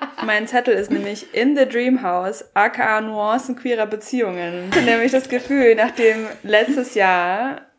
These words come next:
ich weiß nicht, ob es durch TikTok oder irgendwelche Social Media Sachen, so ein, äh,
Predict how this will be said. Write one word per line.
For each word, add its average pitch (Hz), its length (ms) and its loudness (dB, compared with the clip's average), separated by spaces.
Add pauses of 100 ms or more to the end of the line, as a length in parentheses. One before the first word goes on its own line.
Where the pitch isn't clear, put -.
(720)
ich - 140 -10
weiß 233 140 2
nicht, 285 100 0
ob 233 40 -2
es 226 80 -12
durch 196 160 -8
TikTok 294 420 -2
oder 233 140 -4
irgendwelche 202 240 -8
Social 208 280 -8
Media 254 340 -2
Sachen, 233 340 -4
so 208 80 -6
ein, 190 320 -6
äh, - 220 -12